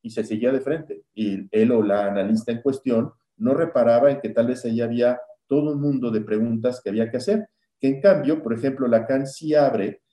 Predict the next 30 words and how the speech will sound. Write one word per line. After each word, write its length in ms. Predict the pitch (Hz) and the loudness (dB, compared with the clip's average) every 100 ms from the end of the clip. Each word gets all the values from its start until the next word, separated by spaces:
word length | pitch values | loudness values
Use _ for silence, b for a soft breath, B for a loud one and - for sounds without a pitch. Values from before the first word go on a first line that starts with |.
| _ _ | _ _
en 180 | 95 95 | -14 -12
el 140 | 90 | -10
seminario, 840 | 98 95 104 113 113 110 104 98 95 | -8 -4 2 4 4 4 2 0 -4
eh, 240 | 95 90 | -2 -2
sobre 720 | 90 92 92 90 87 87 85 - | -4 -6 -4 -4 -4 -6 -10 -12
el, 320 | 90 87 80 - - _ | -10 -10 -12 -20 -20 _
los 180 | 90 - | -18 -18
escritos 340 | - 117 135 - | -10 -6 -6 -4
técnicos 560 | 139 123 120 147 147 b b _ | -2 -2 0 -2 -2 b b _
con 140 | 110 110 | -4 -4
respecto 400 | 107 110 107 117 | -2 -4 -2 -2
a 40 | |
un 120 | 120 | -2
chico, 680 | 120 120 120 113 110 104 - | -2 -2 0 4 4 2 -4
eh, 220 | 95 90 | -10 -8
marroquí. 560 | 92 107 113 196 196 - _ _ _ _ | -4 -4 -4 -6 -8 -10 _ _ _ _
Y 80 | 113 | -4
entonces 400 | 113 139 143 - | -2 -2 -4 -6
él 180 | 117 120 | -2 2
abre 200 | 120 123 | 2 0
la 140 | 120 | -2
pregunta 460 | 117 117 123 123 131 | -2 -4 -4 -2 -2
de 200 | 110 101 | -2 -4
qué 280 | 120 120 123 | -4 -2 -2
es 120 | 120 | -4
lo 120 | 113 | -6
que 100 | 113 | -6
implica 460 | 107 117 123 120 - | -6 -4 -4 -4 -4
que 100 | 117 | -4
una, 460 | 113 107 104 95 | -2 0 0 -2